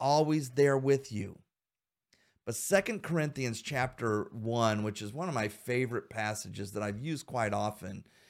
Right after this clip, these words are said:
it says that God is the God of all comfort, who comforts us in our time of need. Now, you could push a, a,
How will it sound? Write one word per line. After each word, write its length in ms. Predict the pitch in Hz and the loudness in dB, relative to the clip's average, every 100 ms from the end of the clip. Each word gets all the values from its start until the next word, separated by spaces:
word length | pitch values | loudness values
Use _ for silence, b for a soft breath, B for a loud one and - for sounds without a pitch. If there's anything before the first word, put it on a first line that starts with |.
| _ _ _ - | _ _ _ -12
it 100 | 131 | -4
says 300 | - 147 120 | 4 4 4
that 320 | 127 - 104 | -2 -4 -6
God 600 | 104 139 151 156 165 165 - _ _ _ - | 0 4 4 4 4 2 -4 _ _ _ -4
is 160 | 123 | -2
the 80 | 117 | -2
God 540 | 98 117 120 120 131 127 | -4 0 2 4 2 0
of 180 | 107 - - | -8 -8 -4
all 180 | 104 | -2
comfort, 560 | 113 - 107 90 98 - _ _ _ _ - | -2 -2 -6 -4 -10 -12 _ _ _ _ -12
who 80 | |
comforts 560 | 127 - 160 170 190 - | -10 -2 0 0 -2 -2
us 260 | 147 143 - | 0 0 -2
in 140 | 135 131 | -2 0
our 120 | 123 | 0
time 360 | - 120 120 | -2 -4 -2
of 180 | 120 110 | -2 -2
need. 460 | 120 120 101 - - _ _ _ | -2 0 -2 -6 -16 _ _ _
Now, 420 | 147 135 110 - - _ _ _ _ _ _ _ | -2 0 0 -2 -12 _ _ _ _ _ _ _
you 120 | 127 147 | -6 0
could 260 | - 214 | 6 6
push 260 | 214 202 170 | 6 2 4
a, 200 | 135 120 - - | 4 4 -2 -2
a, 180 | 120 110 | 0 0